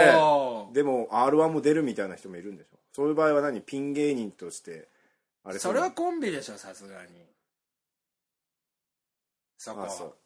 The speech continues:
Speaker 1: うん。
Speaker 2: やっぱずっとピンでやってる人はピン芸人。
Speaker 1: そうそうそうそう。で、いるだろうな。誰か調べ、またこ-、ネットで調べますわ。
Speaker 2: ネット情報だ、また。
Speaker 1: ええ。
Speaker 2: さすがニート。
Speaker 1: ええ、それで、その日、
Speaker 2: なんでそこに突っかかったんだ、今。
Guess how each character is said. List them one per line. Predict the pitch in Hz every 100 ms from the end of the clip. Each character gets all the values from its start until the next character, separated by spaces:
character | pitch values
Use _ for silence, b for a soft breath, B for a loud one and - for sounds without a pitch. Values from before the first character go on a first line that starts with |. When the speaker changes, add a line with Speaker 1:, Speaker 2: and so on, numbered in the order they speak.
| _
Speaker 1:
う |
ん。 | 110 101 87 80 _
Speaker 2:
や | 110
っ |
ぱ | 98
ず | -
っ | 120
と | 151
ピ | 170
ン | 175
で |
や | 156
っ |
て | 165
る |
人 | 190
は |
ピ | -
ン | 196
芸 |
人。 | 147
Speaker 1:
そ | 90
う | 92
そ |
う |
そ | 82 76
う |
そ | - -
う。 | _ _ _ _ _ _ _ _ _ _ _ _ _ _ _ _ _ _ 147
で、 | 185
い | 196 226
る | 294
だ | 370
ろ | 170 -
う |
な。 | 113 - _
誰 | 117 113
か | -
調 | - 135
べ、 | 151 -
ま | 123 120
た | 135 127
こ-、 | - 143
ネ | 131 120
ッ |
ト | -
で | 131
調 | - 123
べ | 120
ま | 117
す | -
わ。 | 87 - _ -
Speaker 2:
ネ | -
ッ | 113
ト | -
情 | 131 143
報 | 127 117
だ、 | 101
ま | 95
た。 | 92 85 _ _
Speaker 1:
え | 127 127 123
え。 | 110
Speaker 2:
さ | 117
す | 127
が | 120
ニ | 113 113
ー |
ト。 | 98 85 -
Speaker 1:
え | 113 107 101
え、 |
そ | 98 - 160
れ | 160 160
で、 | 156 165 202
そ | 214 180
の | 170
日、 | 170
Speaker 2:
な |
ん | 120
で |
そ | 120
こ | 123
に | 117
突 | -
っ |
か | - 107
か |
っ | 110
た | 104
ん | 95
だ、 | 87
今。 | 85